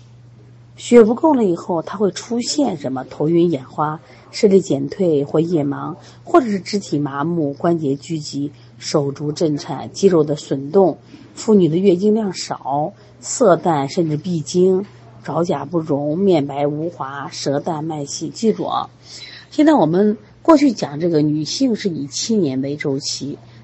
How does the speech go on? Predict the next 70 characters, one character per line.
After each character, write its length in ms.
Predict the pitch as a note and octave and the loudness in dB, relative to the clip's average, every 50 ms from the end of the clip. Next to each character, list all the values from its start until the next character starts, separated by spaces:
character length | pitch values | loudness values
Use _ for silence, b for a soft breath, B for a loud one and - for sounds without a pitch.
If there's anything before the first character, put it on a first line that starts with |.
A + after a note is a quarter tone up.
| B B | B B
男 200 | - D3 D#3+ F3+ | -6 -4 -4 -4
性 140 | - A3 | -2 -4
是 140 | G3+ - E3 | -4 -4 -4
以 100 | D3 - | -8 -8
八 240 | - - F3 E3+ E3+ | -8 -8 -8 -8 -6
年， 220 | D3+ C3+ A2 C#3+ | -6 -6 -6 -6
所 100 | - F#3 | -2 -2
以 60 | G3 G3+ | 0 0
女 160 | F#3+ D#3 A#2+ | 0 -2 -2
的 120 | G#2 C#3+ | -4 -6
七 200 | D3+ - - C#3+ G2 | -8 -8 -8 -6 -4
七 100 | A3 G#3+ | -4 -4
四 200 | - - A#3 G#3 | -2 -2 -2 -4
十 120 | - - | -4 -6
九 200 | - - - - | -8 -10 -10 -10
岁 180 | - - G3+ F3+ | -6 -4 -2 -2
的 100 | D#3 C#3 | -2 -4
时 140 | - - - - | -6 -10 -14 -14
候， 160 | C3 A#2 - - _ _ _ _ _ - _ - - - - - - B B B B B B B B B B - | -14 -14 -14 -16 _ _ _ _ _ -20 _ -20 -20 -20 -20 -20 -20 B B B B B B B B B B -18
都 80 | - E3 | -16 -14
很 200 | - - D3+ D3 | -10 -8 -8 -4
多 120 | D3 D#3+ | 0 0
人 80 | E3+ E3 | 0 0
就 60 | E3 | 0
不 100 | D#3 D#3+ | -2 -4
来 100 | D3 C#3+ | -6 -6
例 220 | - C#3+ E3 D3+ D3+ | -6 -4 -4 -4 -4
假， 140 | - D3 | -4 -4
有 80 | C3+ C#3 | -4 -4
的 100 | D3 D#3 | -4 -4
从 160 | D3+ F3+ G3 | -4 -4 -4
四 200 | G3+ - - C4+ | -4 -2 0 0
十 100 | A#3+ B3 | 2 2
五 160 | A#3 F#3 - | 2 0 0
岁 160 | D3 - F#3+ F3 | -2 -2 0 0
以 80 | C#3+ | 0
后 100 | C#3+ C3+ | 0 -2
就 120 | C3+ - C#3+ | -2 -2 -4
例 100 | D3+ D3+ | -4 -4
假 160 | D3+ C#3 D3+ | -4 -4 -2
越 140 | D3+ D3 C#3+ | -2 -4 -4
来 160 | C#3 C#3 C#3+ | -4 -4 -4
越 60 | C#3+ | -4
少 240 | C#3+ - - A2 F#2+ | -4 -6 -6 -8 -12
了。 180 | G2+ G#2+ - - B B B B B B B B B B B B | -12 -12 -14 -16 B B B B B B B B B B B B
但 120 | - D#4 D#4 | 4 4 4
是 300 | C#4+ - C#4 A#3+ - - - - - - - - - - - - - - - - - - | 6 4 2 2 2 0 -4 -20 -20 -20 -20 -20 -20 -20 -20 -20 -20 -20 -20 -16 -6 0
我 80 | F#3+ | 0
们 80 | G3+ A3+ | 2 2
现 140 | A3 D#4 D#4 | 4 4 4
在 80 | D4 | 4
很 120 | - - F3+ | 4 4 4
多 120 | F#3+ G#3 | 4 4
女 180 | A3 F#3+ D#3 C3+ | 4 2 0 -2
性 180 | - - E3+ | -2 -4 -4
在 120 | E3+ F3 E3+ | -4 -4 -4
四 240 | - - - D#4+ | -4 -2 0 0
十 120 | B3 F#3+ F3+ | 0 0 0
岁 140 | D#3+ D3+ C3+ | -2 -2 -4
她 60 | C3+ | -4
就 100 | - D#3+ | -4 -4
没 140 | D3 D3+ D#3 | -4 -2 -2
有 100 | D#3+ C#3 | -2 -4
例 160 | C#3+ D3 D3 | -4 -6 -8
假， 160 | D3+ D3 C#3 | -8 -8 -8
甚 180 | - - G3+ G3+ | -6 -2 0 0
至 20 | |
会 120 | G3 - A3 | 0 0 -2
更 240 | G#3+ - C4+ A3 F3 | -2 -2 -2 -2 -2
早 300 | - - C#3 B2+ - | -2 -4 -10 -10 -12